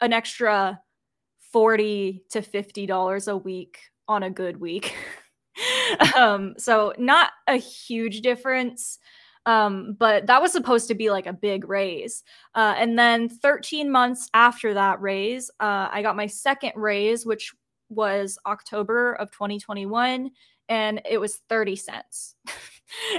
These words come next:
And, uh, she, my boss was like, "I'm sorry I couldn't get you more. I'm so sorry." She kept apologizing to me.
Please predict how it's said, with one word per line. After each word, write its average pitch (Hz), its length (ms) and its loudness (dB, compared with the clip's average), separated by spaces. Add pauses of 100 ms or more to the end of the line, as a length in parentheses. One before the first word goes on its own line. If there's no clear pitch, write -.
(120)
And, 226 500 4
uh, 208 300 4
she, 220 600 -2
my 220 120 0
boss 208 320 2
was 196 140 -8
like, 180 300 -8
"I'm 233 80 -4
sorry 269 400 -2
I 254 60 -4
couldn't 254 260 -6
get 240 140 -6
you 220 100 -8
more. 233 340 0
I'm 220 100 -2
so 233 160 -6
sorry." 208 320 0
She - 100 -14
kept 254 160 -10
apologizing 202 760 -2
to 247 120 -12
me. 247 320 -6